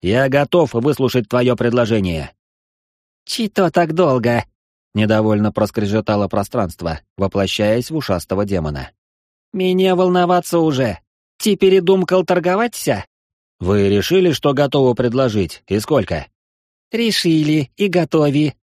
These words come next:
Ти нам альмарил, ми тебе пять дуба или руды», закивал демонёнок. «Хорошей цена! Соглашайся. Чито скажешь?» «Всего пять?» удивился я.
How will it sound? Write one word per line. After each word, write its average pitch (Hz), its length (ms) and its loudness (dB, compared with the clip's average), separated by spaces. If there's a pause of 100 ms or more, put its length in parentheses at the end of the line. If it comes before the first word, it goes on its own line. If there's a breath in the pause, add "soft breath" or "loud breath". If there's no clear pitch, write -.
Ти 226 180 0
нам 196 240 2
альмарил, 160 640 2 (140)
ми 208 240 0
тебе 165 320 0
пять 156 320 0
дуба 180 460 2
или 202 260 0
руды», 143 460 0 (560)
закивал 107 500 0
демонёнок. 95 640 -4 (320)
«Хорошей 196 500 2
цена! 151 520 0 (320)
Соглашайся. 190 840 0 (240)
Чито 190 300 0
скажешь?» 143 580 -2 (800)
«Всего 95 460 0
пять?» 107 480 -2 (240)
удивился 101 560 -2
я. 76 240 -6